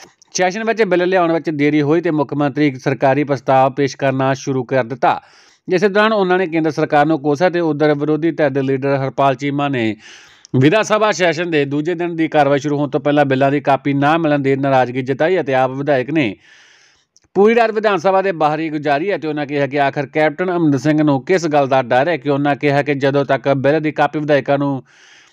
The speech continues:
ਪਹਿਲਾਂ ਨਹੀਂ ਮਿਲ ਜਾਂਦੀ ਉਦੋਂ ਤੱਕ ਉਹ ਉਸ ਦੀ ਤਿਆਰੀ ਕਿਵੇਂ ਕਰ ਸਕਦੇ ਨੇ।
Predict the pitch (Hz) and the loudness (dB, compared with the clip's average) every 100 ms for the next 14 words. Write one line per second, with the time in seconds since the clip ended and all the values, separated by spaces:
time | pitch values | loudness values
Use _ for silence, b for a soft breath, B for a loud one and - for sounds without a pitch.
0 | b b - 180 196 208 196 196 196 202 | b b -2 0 2 0 -2 -2 -2 -2
1 | 208 220 180 156 151 180 170 165 156 135 | -2 -2 -2 -2 -2 -2 -2 -2 -4 -4
2 | 151 - 156 143 143 139 - 180 151 113 | -6 0 2 2 0 -4 0 2 2 -2
3 | - - 175 135 151 135 156 156 | -6 0 2 2 -2 0 -2 0